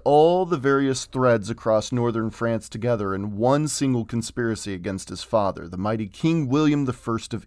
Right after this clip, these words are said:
England. And though he was able to focus on his duchy after his son tried to take the castle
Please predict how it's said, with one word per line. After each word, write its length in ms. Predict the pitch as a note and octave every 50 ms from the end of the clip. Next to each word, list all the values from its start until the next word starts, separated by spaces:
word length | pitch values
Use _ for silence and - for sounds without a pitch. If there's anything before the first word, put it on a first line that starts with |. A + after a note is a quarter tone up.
| _ -
England. 540 | D#3 C#3 B2+ A2 F#2 F2 - - - - - _ _ _ _ _ _ _ _ _ _ _ _ _ _ _ -
And 120 | - A#2+
though 100 | C3 C3+
he 140 | B2+ B2 C3
was 160 | A#2+ A#2 B2
able 160 | D3 C#3+ A#2 G#2
to 80 | G#2+
focus 420 | - - D3 D3+ E3 - B2 A2 -
on 140 | G#2 G#2
his 160 | G2+ G#2 F#2+ G2
duchy 520 | G2 B2 A2+ G#2 - - A2 A2+ B2+ -
after 300 | - G#2 - - A2 G2+
his 220 | F2+ A2+ G#2 F#2
son 320 | - - - A#2+ A#2 G#2+ G2
tried 280 | - - G#2 G#2 G#2 F#2
to 40 | F#2
take 240 | - A2+ G2+ G2
the 80 | - -
castle 580 | - - C3 C3 C3+ C3 - A2 G#2 B2 B2